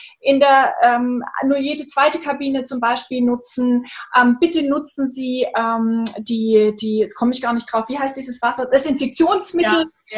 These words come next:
Speaker 2: ja.
Speaker 1: Solche Geschichten. Bitte halten Sie an der Kasse einfach auch Abstand. Und hier haben die Supermärkte, finde ich, eine ganz gute Sache einfach, ähm, gemacht. Die haben ja am Boden diese anderthalb Meter mit, mit
Speaker 2: Markierungen, ja. Mhm.
Speaker 1: Markierungen gemacht. Und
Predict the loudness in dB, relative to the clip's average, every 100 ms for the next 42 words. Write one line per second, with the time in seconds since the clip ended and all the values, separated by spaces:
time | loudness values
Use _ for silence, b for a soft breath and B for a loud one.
0 | -4 2 2 2 -6 -6 -6 -8 -4 -4
1 | -4 B B -2 0 4 4 4 -4 -8
2 | -6 -2 -2 -4 -6 -6 -4 -2 -4 -4
3 | -6 -8 -8 -4 0 0 -2 -6 -4 -4
4 | B B -2 0 0 -2 0 0 2 0
5 | 2 0 0 -6 -8 -6 -4 -4 -4 -4
6 | 4 4 4 0 -2 0 0 0 -4 -2
7 | -4 -4 -2 0 2 0 0 0 0 0
8 | -4 -2 -2 0 0 0 0 -2 -2 -2
9 | -2 -2 -2 -2 B B B _ 0 2
10 | 2 4 4 4 0 0 2 2 2 0
11 | B B -2 -2 -4 -10 -6 0 0 0
12 | -6 -6 -4 -4 -8 -10 -2 0 4 6
13 | 6 4 0 0 -2 0 -2 -2 -8 B
14 | B B 2 2 4